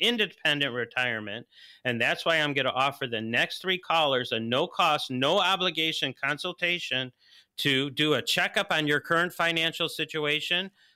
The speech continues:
find out, are there a few things that we need to fix, or do you need a complete overhaul? Now, you might be working with another advisor, and that's not a problem for us at all. We often become a second advisor on your team. Maybe we're just the advisor to help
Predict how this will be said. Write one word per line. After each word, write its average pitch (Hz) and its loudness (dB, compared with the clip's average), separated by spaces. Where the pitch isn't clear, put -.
find 165 0
out, 160 0
are 139 2
there 135 0
a 139 0
few 175 -4
things 202 -2
that 165 0
we 170 -2
need 175 -2
to 170 -2
fix, 208 -2
or 156 0
do 160 -4
you 160 0
need 165 0
a 160 0
complete 165 -4
overhaul? 127 -2
Now, 139 2
you 139 2
might 151 2
be 180 2
working 185 2
with 165 2
another 156 2
advisor, 156 0
and 143 0
that's 135 -2
not 143 0
a 143 -2
problem 151 0
for 151 0
us 151 0
at 139 -2
all. 156 0
We 135 2
often 147 0
become 143 -2
a 113 -2
second 165 0
advisor 147 0
on 147 0
your 143 0
team. 175 -2
Maybe 156 0
we're 156 2
just 151 -2
the 156 2
advisor 139 0
to 127 0
help 143 -2